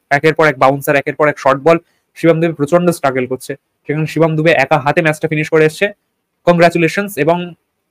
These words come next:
thank you শিবম দুবে এরকম একটা মানে ব্রিলিয়ান্ট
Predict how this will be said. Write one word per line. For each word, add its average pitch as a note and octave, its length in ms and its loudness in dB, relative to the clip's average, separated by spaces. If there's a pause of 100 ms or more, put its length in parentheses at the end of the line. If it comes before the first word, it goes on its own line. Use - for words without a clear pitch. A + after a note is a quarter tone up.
(480)
thank D3+ 300 2
you F#3+ 100 6
শিবম D#3+ 300 0
দুবে D#3 200 0 (280)
এরকম D3+ 260 0
একটা F3 280 2
মানে D3 580 -2 (540)
ব্রিলিয়ান্ট F3+ 440 2